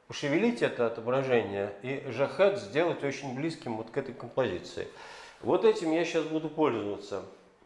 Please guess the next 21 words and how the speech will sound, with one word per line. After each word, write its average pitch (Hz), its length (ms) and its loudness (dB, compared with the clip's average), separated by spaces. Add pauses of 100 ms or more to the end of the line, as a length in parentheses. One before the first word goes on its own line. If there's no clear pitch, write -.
(160)
Ну, 156 280 4
из 143 140 2
этого, 165 380 2 (800)
м, 131 220 -4 (100)
получится 160 460 0
следующее, 127 640 2
что - 180 -8
вот 139 180 -2
моя 143 220 2
кривая 135 500 4
L, 202 340 2 (920)
которая, 127 460 2
значит, 117 420 0
вот 120 180 -2
есть, 127 420 0 (200)
э, 113 180 4 (280)
э, 110 380 -6
э, - 140 0 (640)
в - 40 -18
точке 131 320 2
самопересечения 117 1160 0